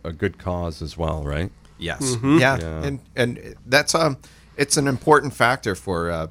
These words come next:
Speaker 2: not only the staff, but the people that live at Schooner Estates. And, and, uh, you know, they collect their, uh, returnable bottles as well. We collect the, the can tabs for different things. And there's a, there's a outward focus is,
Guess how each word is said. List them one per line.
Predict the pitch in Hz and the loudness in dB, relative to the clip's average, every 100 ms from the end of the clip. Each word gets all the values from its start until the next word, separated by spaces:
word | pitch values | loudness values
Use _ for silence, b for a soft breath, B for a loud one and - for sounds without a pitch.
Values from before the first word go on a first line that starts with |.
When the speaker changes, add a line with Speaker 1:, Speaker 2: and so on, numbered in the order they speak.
| - | -10
Speaker 2:
not | 101 98 110 107 | -8 2 4 4
only | 101 | 0
the | 90 | -2
staff, | 87 98 85 - | -2 2 2 0
but | 82 | -8
the | 73 | -8
people | 92 87 | -10 -6
that | 80 64 | -6 -6
live | 85 90 | -4 -4
at | - | -6
Schooner | - 85 80 | -6 -6 -6
Estates. | - 82 82 - | -6 -6 -4 -6
And, | 82 80 b b b b | -6 -10 b b b b
and, | - 90 90 90 87 | -4 -2 -2 -4 0
uh, | 92 - | -2 0
you | 147 | -2
know, | 165 | -2
they | 160 | -4
collect | - 131 123 - | -2 -2 -2 0
their, | 113 104 98 92 | 2 2 2 2
uh, | 87 | 2
returnable | 87 92 117 110 101 | 0 -2 0 0 -2
bottles | 90 90 98 113 113 - - _ | 0 2 2 2 -2 -8 -14 _
as | 90 90 92 | -6 -6 -4
well. | 92 98 107 104 | 2 4 4 2
We | 82 | -2
collect | 80 - 90 87 - | -8 -4 -2 -2 -2
the, | 90 82 82 78 76 - | -4 -4 -4 -8 -14 -12
the | 80 - - | -12 -12 -18
can | - 104 104 101 | -8 -4 -2 -4
tabs | - 104 98 98 95 | -2 4 6 6 2
for | - 95 | -4 -4
different | 90 92 98 90 | -2 -4 -4 -4
things. | 98 95 - b b b b b - | -4 -4 -10 b b b b b -6
And | 98 98 98 90 | -2 -2 -4 0
there's | 107 117 | 0 2
a, | 107 | -2
there's | - 110 110 | 2 2 4
a | 107 - | 4 6
outward | 123 117 98 - | 6 4 -2 -2
focus | 92 90 90 - | -4 -2 -4 -6
is, | 87 82 - | -8 -8 -10